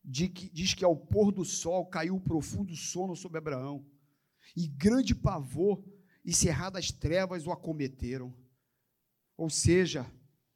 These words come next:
diz que quando chegou no pôr do sol, que o sol tava se pondo, Abraão cansou. Abraão pegou no sono. E as trevas vieram sobre ele.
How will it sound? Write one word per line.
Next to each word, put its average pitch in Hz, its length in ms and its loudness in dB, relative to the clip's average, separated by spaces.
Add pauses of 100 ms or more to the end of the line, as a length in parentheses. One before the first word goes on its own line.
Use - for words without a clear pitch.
(200)
diz 165 200 0
que - 80 -10
quando 196 340 -2
chegou 185 320 0
no 185 100 -4
pôr 196 320 6
do 180 120 -2
sol, 180 320 0
que 170 60 -6
o 160 40 -4
sol 190 180 -4
tava 190 200 -6
se 185 160 -2
pondo, 175 680 2 (800)
Abraão 170 420 4
cansou. 131 640 -8 (1600)
Abraão 165 360 4
pegou 160 260 0
no 160 100 -6
sono. 139 760 -8 (1160)
E 170 120 0
as 170 160 2
trevas 180 420 -2
vieram 165 540 -2
sobre 143 420 -8
ele. 131 340 -10